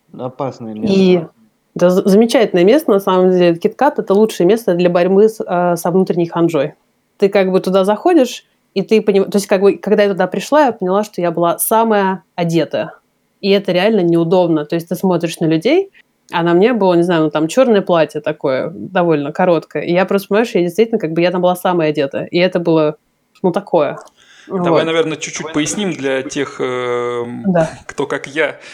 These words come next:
Speaker 3: не очень знаком со всеми этими, э, местами и, э, знаковыми, возможно, названиями. Но мы, мы с Женей вдвоем, в принципе,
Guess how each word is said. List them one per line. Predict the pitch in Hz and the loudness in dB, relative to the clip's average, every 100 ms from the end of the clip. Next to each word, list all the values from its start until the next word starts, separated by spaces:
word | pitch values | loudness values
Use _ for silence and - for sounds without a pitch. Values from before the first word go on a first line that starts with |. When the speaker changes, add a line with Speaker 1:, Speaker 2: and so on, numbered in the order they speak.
| - - | -18 -4
Speaker 3:
не | 147 | -2
очень | 147 143 | -2 -4
знаком | 127 139 139 | -6 -6 -6
со | 135 | -6
всеми | 139 139 | -6 -6
этими, | 127 - 131 123 | -8 -10 -14 -12
э, | 123 131 123 123 120 117 | -10 -8 -10 -10 -12 -14
местами | 120 127 - 139 131 123 120 | -10 -8 -6 -6 -8 -12 -14
и, | 120 120 117 117 113 - - - - | -16 -16 -16 -16 -20 -20 -20 -20 -20
э, | 127 123 120 _ _ _ - | -18 -18 -20 _ _ _ -20
знаковыми, | 135 131 139 - 135 127 | -12 -6 -4 -4 -10 -8
возможно, | 120 120 127 120 117 117 117 113 117 | -8 -6 -6 -8 -10 -12 -14 -16 -10
названиями. | 123 123 151 196 147 127 135 - - - - - 50 - - 50 - - - | -6 -4 -4 -6 -6 -10 -12 -18 -20 -20 -20 -20 -18 -18 -20 -20 -18 -20 -20
Но | - 135 131 139 156 156 147 - - _ _ _ _ | -20 -12 -6 -2 0 0 -2 -6 -20 _ _ _ _
мы, | - 139 160 | -18 -12 -10
мы | 156 160 196 | -10 -6 -6
с | |
Женей | 165 185 185 165 | -4 -4 -4 -8
вдвоем, | 127 139 147 185 170 | -6 -6 -4 -6 -8
в | - | -10
принципе, | 165 160 - 139 131 127 127 127 | -10 -10 -10 -6 -4 -4 -8 -10